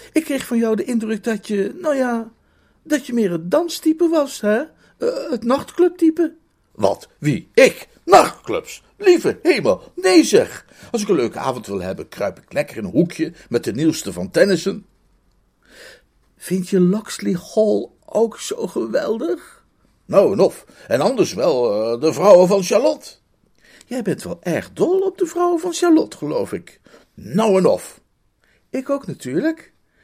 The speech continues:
De rivier hier doet mij altijd zo sterk denken aan dat gedicht." "Ach ja, natuurlijk," zei Freddy. "Ik probeerde al de hele tijd te bedenken waarom die rivier mij zo bekend voorkwam. En over de rivier gesproken,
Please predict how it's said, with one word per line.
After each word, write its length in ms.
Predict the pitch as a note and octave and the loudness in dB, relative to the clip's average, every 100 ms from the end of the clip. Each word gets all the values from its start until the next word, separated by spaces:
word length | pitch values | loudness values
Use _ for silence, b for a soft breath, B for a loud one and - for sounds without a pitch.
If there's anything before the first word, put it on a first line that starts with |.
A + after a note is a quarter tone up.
| b b b | b b b
De 100 | D#3 | -6
rivier 520 | E3+ D3+ C#4 E4+ G#3 | -4 -4 -6 -6 -6
hier 320 | D#3 D#3+ D#3 | -6 -6 -4
doet 180 | G3 F#3 | -6 -4
mij 160 | F#3+ | -4
altijd 320 | F3+ B3 A3 F3+ | -4 -6 -6 -6
zo 120 | G3+ | -8
sterk 500 | - A3+ G#3+ F3+ B2+ | -4 -2 -2 -2 0
denken 360 | G3+ C4+ - | 0 0 -4
aan 100 | D#3 | -4
dat 200 | F3 D3+ | -2 -4
gedicht." 540 | - C3+ C#3+ A#2+ - - _ B B B B - | -6 -10 -8 -8 -12 -20 _ B B B B -10
"Ach 220 | F3+ B2 | -10 -8
ja, 400 | E3+ D3+ B3+ A3 | -8 0 2 2
natuurlijk," 960 | E3 C3+ _ - D#4 D4+ C4 F#3+ F3 _ | -2 -4 _ -10 -6 -4 -4 -6 -8 _
zei 180 | - G#2+ | -8 -6
Freddy. 420 | G#2 F#2+ E2+ E2 B B | -6 -8 -8 -14 B B
"Ik 140 | A#3+ | -4
probeerde 380 | A3+ A#3 C4 A#3+ | -4 -6 -2 -2
al 80 | F#3 | 0
de 80 | F3 | 0
hele 200 | A#3 F#3 | 0 0
tijd 200 | F#3 E3+ | 0 0
te 80 | A2 | -4
bedenken 420 | C3+ A3 F#3 F3 | 2 4 4 0
waarom 220 | F#3+ G#3 | 0 -2
die 100 | G3+ | -2
rivier 360 | F3 E3 G#3+ G3 | -4 -4 -4 -4
mij 120 | D#3+ | -2
zo 140 | D#3 | -2
bekend 380 | C3 - C#3+ - | -4 -6 -6 -6
voorkwam. 640 | - F#4+ - C4+ A3 - _ _ B B B | -2 -2 2 2 2 -4 _ _ B B B
En 120 | F3+ | 0
over 140 | E3+ A2+ | 0 -2
de 60 | |
rivier 380 | F#2 F2+ E3+ F#3+ | -10 -10 -6 -6
gesproken, 560 | G#2 - C2+ - - | -8 -10 -10 -10 -12